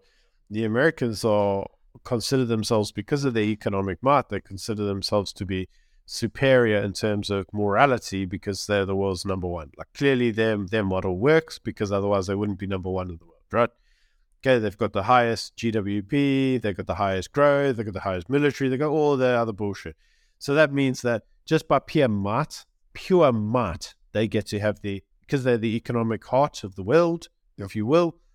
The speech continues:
Speaker 1: they're like, "Right, that gives us the moral grandstanding to be able to tell the rest of the world how to do it because we've done it. We've done it," right? Now, there's a couple of things going on with the multipolar world, and I suppose there's a, an evil and wokery in what's going on around the world. The first is that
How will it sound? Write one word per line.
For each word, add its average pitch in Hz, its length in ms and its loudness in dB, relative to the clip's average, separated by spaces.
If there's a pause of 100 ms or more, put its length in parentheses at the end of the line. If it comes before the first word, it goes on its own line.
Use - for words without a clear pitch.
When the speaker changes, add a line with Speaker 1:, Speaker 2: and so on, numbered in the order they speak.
(300)
Speaker 1:
they're 104 120 -2
like, 104 200 -2
"Right, 131 240 4
that - 180 -2
gives 117 200 0
us 113 140 0
the 113 60 -8
moral 107 280 0
grandstanding 98 720 -2
to 98 120 -8
be 101 80 0
able 92 120 0
to 95 60 -6
tell 104 200 -2
the 98 80 0
rest 98 240 -4
of - 20 -20
the - 80 -12
world 95 220 0
how 95 80 0
to 90 100 -2
do 127 220 2
it 127 160 -2
because 104 260 -8
we've 127 240 0
done 90 160 -6
it. 78 200 -18 (180)
We've 139 220 0
done 113 200 0
it," - 220 -16
right? 143 240 0 (800)
Now, 147 260 2 (320)
there's 156 120 -2
a 165 60 2
couple 196 220 2
of 175 60 -4
things 156 200 0
going 123 280 2
on 127 160 4
with 113 120 -4
the 117 40 -4
multipolar 107 680 0
world, 98 400 -2 (100)
and 104 140 -2
I 107 40 0
suppose 117 300 -2
there's 104 200 -4
a, 95 220 -12 (100)
an 127 220 -4
evil 131 380 2
and 120 180 -2
wokery 117 540 2
in 104 100 0
what's 104 200 -4
going 104 260 -2
on 107 100 -2
around 98 280 -6
the 95 60 -8
world. 90 300 -12 (920)
The 120 100 -6
first 170 260 4
is 131 100 -2
that 120 200 0